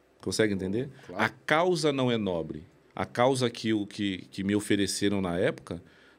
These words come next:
Speaker 1: não era nobre, porque a causa era pensando só em mim.
Speaker 2: Pode crer.
Speaker 1: Hoje a causa que eu defendo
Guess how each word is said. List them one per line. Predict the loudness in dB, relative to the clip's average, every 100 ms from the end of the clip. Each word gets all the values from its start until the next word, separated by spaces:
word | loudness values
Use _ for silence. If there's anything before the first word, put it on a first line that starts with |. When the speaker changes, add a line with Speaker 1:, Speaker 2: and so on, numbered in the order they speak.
| -8
Speaker 1:
não | -4 0 0
era | 0
nobre, | 0 0 -2 -6 -8
porque | -4 0
a | 0
causa | 4 4 4 2
era | 0
pensando | 0 -2 -2 -2
só | -2 0 0
em | -2
mim. | -4 -8 -18 -20 _ _ _
Speaker 2:
Pode | -12 -12
crer. | -2 6
Speaker 1:
Hoje | 6 6
a | 2
causa | 4 4 4
que | 2
eu | 2
defendo | 2 0 -2 -2 -2 -4